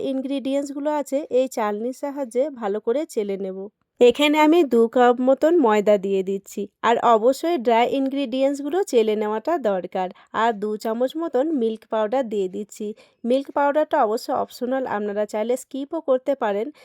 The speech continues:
তবে মিল্ক পাউডারটা দিলে কিন্তু স্বাদ খুব ভালো হয়। আর একটু সামান্য পরিমাণে নুন দিয়ে দিলাম, তাহলে কিন্তু এর স্বাদটা খুব ভালো হবে। আর সব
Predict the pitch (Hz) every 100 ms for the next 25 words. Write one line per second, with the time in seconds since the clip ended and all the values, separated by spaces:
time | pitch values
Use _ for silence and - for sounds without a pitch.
0 | _ _ 285 302 294 302 - 294 294 294
1 | 294 247 226 240 247 302 320 - 208 208
2 | _ 262 226 220 190 190 202 196 - _
3 | - 247 - 277 - _ 359 - 262 233
4 | 233 247 254 247 254 262 311 269 233 240
5 | 247 269 262 233 269 - 208 220 220 226
6 | 240 247 311 294 208 190 _ 277 - 285
7 | 233 208 185 208 202 185 208 _ _ -
8 | - - 190